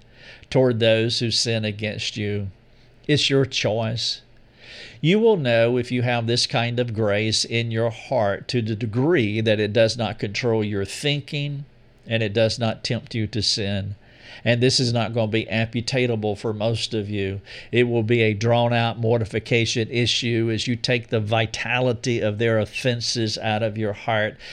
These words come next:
It's gonna take work over a period of weeks,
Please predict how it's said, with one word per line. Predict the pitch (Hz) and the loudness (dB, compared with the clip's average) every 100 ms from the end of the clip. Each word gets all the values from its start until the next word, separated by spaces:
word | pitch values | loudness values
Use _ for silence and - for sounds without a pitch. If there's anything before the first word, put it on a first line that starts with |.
| - 117 | -6 2
It's | 131 - | 2 4
gonna | 123 110 | 0 0
take | - 113 107 | 0 -2 -2
work | - 127 123 131 98 - | -8 0 4 4 2 -2
over | 117 110 104 101 | 0 0 2 0
a | 98 | -2
period | - 120 110 104 | -2 0 0 0
of | 101 101 | -2 -4
weeks, | 107 110 107 | 0 0 -2